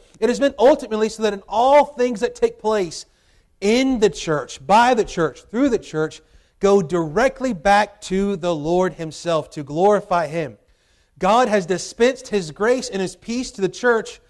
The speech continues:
Why? So that we would live for Him, be who we are called to be, that called out assembly for God, and give Him glory in doing so. That's what we're called to do. Now, Paul is thankful for the church. If there's anybody that has ever been thankful for the church of God,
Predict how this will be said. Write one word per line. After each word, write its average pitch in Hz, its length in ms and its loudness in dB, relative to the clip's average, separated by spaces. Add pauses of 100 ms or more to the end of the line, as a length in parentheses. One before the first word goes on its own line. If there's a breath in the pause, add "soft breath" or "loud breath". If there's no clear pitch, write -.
(220)
Why? 220 420 2 (380)
So - 140 -10
that 226 140 2
we 233 140 -2
would 233 160 0
live 240 320 0
for 233 100 -2
Him, 196 300 -4 (180)
be 254 240 -2
who 226 160 0
we 220 180 0
are 196 80 2
called 247 600 0
to 190 120 -4
be, 160 260 -8
that 175 240 -6
called 226 280 0
out 208 120 0
assembly 185 340 -6
for 151 160 -12
God, 175 320 0 (340 soft breath)
and 180 280 -8
give 202 280 -4
Him 202 220 -4
glory 185 360 2
in 160 140 -10
doing 185 320 -4
so. 135 240 -12 (120)
That's 202 260 0
what 165 60 -14
we're 160 80 -10
called 147 240 -4
to - 60 -20
do. 220 240 0 (1000 soft breath)
Now, 151 80 -4
Paul 226 260 2
is - 100 -4
thankful 196 340 -6
for 156 60 -14
the 143 80 -10
church. 143 260 -8
If 131 40 -20
there's 143 180 -12
anybody 220 500 0
that 180 100 0
has 170 100 -8
ever 185 160 -2
been 180 160 -4
thankful 185 520 -4
for 175 240 -2
the 165 120 -8
church 170 340 -6
of 139 120 -14
God, 127 240 -6